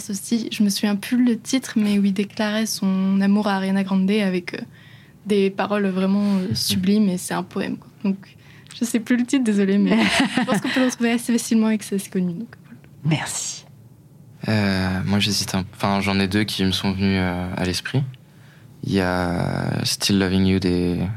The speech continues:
Speaker 3: Scorpions et, euh, With or Without You de U two.
Speaker 2: Des bonnes refs,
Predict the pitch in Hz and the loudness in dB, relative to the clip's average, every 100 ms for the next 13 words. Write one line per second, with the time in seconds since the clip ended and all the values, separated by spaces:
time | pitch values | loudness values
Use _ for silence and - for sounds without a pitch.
0 | - - - 87 - 98 120 - - - | -8 -6 -4 -4 -2 -2 -4 -10 -20 -20
1 | - - - - - 98 92 90 85 87 | -20 -20 -20 -12 -2 2 2 0 -2 -4
2 | 85 85 85 98 98 92 92 87 - 92 | -4 -4 0 0 2 2 0 0 -2 -2
3 | 90 - 92 95 85 85 87 87 123 - | -4 -4 0 2 2 0 -2 -6 -8 -8
4 | - - - - - - 143 143 143 147 | -14 -20 -20 -20 -20 -2 0 2 2 4
5 | 147 143 | 4 4